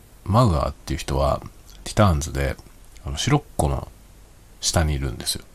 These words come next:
シロッコの部下。で、まあ、ハマーンはね、シロッコとは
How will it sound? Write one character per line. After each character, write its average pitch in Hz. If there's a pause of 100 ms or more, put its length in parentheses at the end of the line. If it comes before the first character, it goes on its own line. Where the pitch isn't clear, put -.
シ -
ロ 113
ッ -
コ -
の 69
部 76
下。 - (4000)
で、 90
ま 87
あ、 -
ハ 101
マ 127
ー 73
ン 71
は -
ね、 82 (580)
シ -
ロ 117
ッ - (120)
コ -
と -
は -